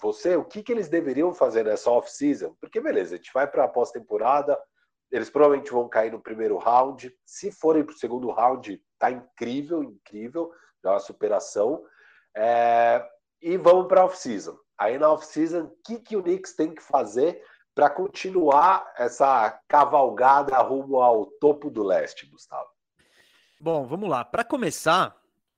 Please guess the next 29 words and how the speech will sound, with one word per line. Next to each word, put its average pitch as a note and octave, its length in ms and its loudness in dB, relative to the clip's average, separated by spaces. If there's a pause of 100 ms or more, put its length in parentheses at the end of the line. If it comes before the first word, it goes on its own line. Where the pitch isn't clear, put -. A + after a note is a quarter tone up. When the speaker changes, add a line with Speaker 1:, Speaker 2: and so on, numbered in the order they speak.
Speaker 2:
é C3+ 220 -6
totalmente F#3 600 -4
impensável D#3+ 760 -4
esse E3 540 -8
desempenho D3+ 480 -2
do D#3 100 -4
Knicks C#3+ 300 -4
até D#3+ 180 -4
agora, B2+ 420 0 (380)
né? A#2 220 -6 (680)
Nem F#3 300 4
eu, G3 320 4
nem G#3 300 2
eu, A#3 100 4
nem A#3+ 160 0
você G#3 760 -2 (180)
colocamos F3+ 680 2
o, F3+ 140 4
o D#3+ 140 -2
Knicks D#3 480 -2
no, D3+ 360 -4 (300)
nem E3+ 160 2
no C4 100 2
play-in B3 400 0
no E3+ 140 -6
começo C3 340 -8
da B2+ 100 -2
temporada. A#2 600 -10 (100)
Então, A#2+ 580 -4